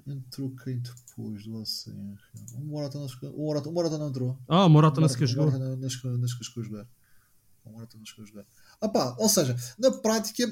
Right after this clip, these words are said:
Speaker 1: os gajos estavam no, muito entusiasmados no início do jogo, o entusiasmo foi decrescendo à medida que o jogo foi se desenrolando e que a Suíça podia ter marcado dois ou três golos de rajada e que sem que a própria Espanha tivesse
Speaker 2: Se bem que o, o estilo
Speaker 1: dito
Speaker 2: de jogo da Suíça,
Speaker 1: presente.
Speaker 2: o estilo de jogo da Suíça adapta-se muito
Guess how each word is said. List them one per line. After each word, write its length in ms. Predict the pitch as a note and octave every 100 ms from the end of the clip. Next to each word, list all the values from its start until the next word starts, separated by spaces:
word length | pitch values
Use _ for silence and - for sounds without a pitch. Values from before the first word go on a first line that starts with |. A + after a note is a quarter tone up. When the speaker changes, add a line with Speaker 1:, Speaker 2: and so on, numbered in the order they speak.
| -
Speaker 1:
os 80 | G#3
gajos 180 | A3+ G#3
estavam 180 | G#3 G3+
no, 400 | G3+ G3 F3+ F3+
muito 180 | G3+ G3
entusiasmados 480 | - F#3 E3 F3 E3
no 60 |
início 240 | F3 E3 F3
do 80 | D#3
jogo, 520 | E3 F3+ F#3 F3+ G3 - -
o 80 | E3+
entusiasmo 400 | F3+ D3+ F3+ E3+
foi 120 | - E3+
decrescendo 400 | - - F#3+ F#3
à 40 |
medida 200 | F#3+ F3+
que 60 | F3+
o 20 |
jogo 140 | F3 -
foi 100 | F3
se 140 | D#3+
desenrolando 440 | F3+ F3 F3+ F#3+ G3+
e 40 |
que 120 | G3
a 40 | F#3+
Suíça 380 | - G3 G3
podia 160 | - G3
ter 120 | G3
marcado 360 | G3 F#3 F#3+ F#3
dois 120 | F#3+
ou 100 | G3
três 200 | G3+ F3
golos 480 | F3 F#3+ F#3+ - -
de 60 | F#3
rajada 600 | G3 F3 E3+ F#3 F#3+ G3
e 20 |
que 480 | G3 G3+ G3 F#3+ F#3 - - -
sem 180 | - F#3+
que 80 |
a 40 | F#3+
própria 240 | G3 G3
Espanha 360 | F#3 - F#3+ F#3+
tivesse 560 | F#3+ F#3 - G3 F#3+
Speaker 2:
Se 160 | F#3+ D3
bem 220 | F#3 G3+
que 80 | G#3+
o, 180 | F#3+ -
o 100 | G3
estilo 200 | D#3+ A3+
Speaker 1:
dito 140 | F3
Speaker 2:
de 80 | B2+
jogo 240 | E3 D#3+ C3
da 100 | E3
Suíça, 400 | - C3 C3+ E3+
Speaker 1:
presente. 220 | D#3 C#3+ -
Speaker 2:
o 60 | D#3+
estilo 220 | D3+ G#3
de 60 | D3
jogo 180 | F3 C#3
da 100 | E3
Suíça 340 | - C#3+ E3
adapta-se 500 | D#3 D#3+ - E3 -
muito 840 | D3+ D3 D3 E3 D#3 D#3 D#3 D3+